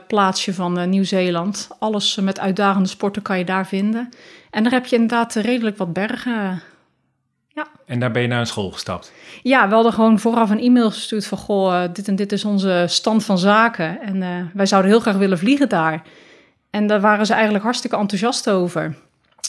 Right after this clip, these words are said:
Speaker 1: Want, eh, zodoende mochten wij meevliegen met materiaal van hun toen de tijd nog.
Speaker 2: Oké, dus je hebt niks mee hoeven nemen?
Speaker 1: Nee,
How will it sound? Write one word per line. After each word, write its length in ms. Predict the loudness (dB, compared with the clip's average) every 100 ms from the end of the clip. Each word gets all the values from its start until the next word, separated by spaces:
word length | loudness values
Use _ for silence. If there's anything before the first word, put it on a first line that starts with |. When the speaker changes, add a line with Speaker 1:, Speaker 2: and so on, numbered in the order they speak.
| -4
Speaker 1:
Want, 160 | 0
eh, 100 | 2 2
zodoende 400 | 2 4 4 4
mochten 280 | 2 0
wij 140 | -2 0
meevliegen 520 | 0 0 -2 -2 0
met 160 | 0 2
materiaal 540 | 2 4 2 4 2
van 160 | 4 4
hun 240 | 4 2
toen 180 | -2 -6
de 100 | -6
tijd 300 | -4 -6 -4
nog. 320 | -6 -6 -12 -12
Speaker 2:
Oké, 260 | -8 -4 -2
dus 160 | -2
je 60 | -2
hebt 320 | -2 -6 -8
niks 300 | -4 -4 -2
mee 260 | 0 0 0
hoeven 260 | -2 -2
nemen? 300 | -4 -6 -12
Speaker 1:
Nee, 260 | -2 0 0